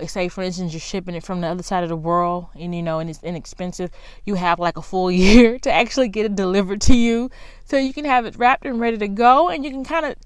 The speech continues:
you know, do something for everybody that you always wanted to do something for, but time got away from you and you weren't able to do so. So that's definitely something I've been thinking about, because I do like to give,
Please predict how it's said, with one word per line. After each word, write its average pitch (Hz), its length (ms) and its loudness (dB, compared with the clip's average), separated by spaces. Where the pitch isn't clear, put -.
you 294 120 -8
know, 285 180 -4
do 220 260 -4
something 294 300 -4
for - 140 -8
everybody 247 560 -4
that 220 180 -8
you 226 100 -12
always 214 380 -4
wanted 208 180 -10
to 185 60 -10
do 214 140 -10
something 202 340 -12
for, 196 300 -8
but 185 260 -4
time 226 260 6
got 208 160 4
away 190 180 0
from 226 180 -6
you 226 120 0
and 214 100 -2
you 190 80 -4
weren't 180 260 -2
able 185 220 -6
to 175 60 -10
do 180 180 -8
so. 262 340 -2
So 262 120 0
that's 269 140 6
definitely 214 340 0
something 196 380 -8
I've 190 160 -4
been 196 100 -6
thinking 180 300 -10
about, 175 420 -2
because 190 340 -4
I 226 200 -4
do 202 200 -6
like 190 300 -6
to - 120 -20
give, 185 440 -8